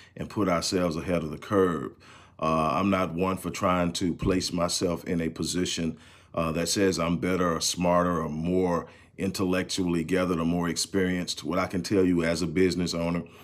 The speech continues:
is that you won't find anyone who's been in the game long enough, uh, no matter how, uh,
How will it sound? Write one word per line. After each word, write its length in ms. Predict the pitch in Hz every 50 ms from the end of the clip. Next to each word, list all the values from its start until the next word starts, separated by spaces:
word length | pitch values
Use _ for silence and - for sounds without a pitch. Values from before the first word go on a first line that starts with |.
| - - - - - -
is 300 | 95 98 98 92 73 76
that 420 | 98 92 95 92 - - - - _ - - _ - _ _ _ _ _ - - - -
you 160 | - 110 117
won't 220 | 110 110 104 101 -
find 440 | - 98 95 92 90 90 90 85 -
anyone 580 | 104 107 107 104 98 90 87 87 85 82 80
who's 260 | 76 87 98 87 82 78
been 180 | 78 101 95
in 100 | 92 90
the 80 | 87 82
game 380 | 78 90 87 87 85 82 82
long 260 | 85 90 92 92 92 87
enough, 380 | 82 80 78 78 76 - - - - - - - - - - -
uh, 260 | 80 80 82 82 80
no 120 | 82 85
matter 240 | 85 90 90 85 82
how, 680 | 80 - - - 92 92 95 92 90 90 90 87 87 - - - - - - _ -
uh, 380 | 82 78 76 71 73 71 67